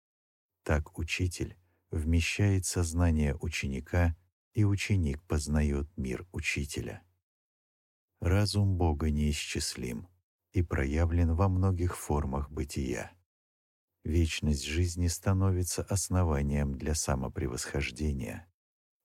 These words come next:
Превосхождение себя подобно смерти эго, которое умирает каждый миг и рождается вновь в новом образе, пока образ этот не сольется с образом Христа и Будды.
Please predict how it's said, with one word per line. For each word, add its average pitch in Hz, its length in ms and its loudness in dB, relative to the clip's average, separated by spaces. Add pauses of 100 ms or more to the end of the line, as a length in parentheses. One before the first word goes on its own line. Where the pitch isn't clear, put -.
(120)
Превосхождение 92 960 2
себя 85 460 2
подобно 73 580 0
смерти - 640 -4
эго, - 420 -2 (420)
которое 73 580 2
умирает 69 580 0
каждый 69 460 -2
миг 76 360 -2 (380)
и 117 100 6
рождается 92 760 2
вновь 78 420 2
в 76 60 -2
новом 73 460 2
образе, - 600 -2 (460)
пока 69 320 2
образ 85 580 0
этот 80 340 0 (280)
не 113 120 4
сольется 87 680 2
с - 160 -4
образом 67 480 -4
Христа - 640 -6 (220)
и - 100 -4
Будды. 62 600 -6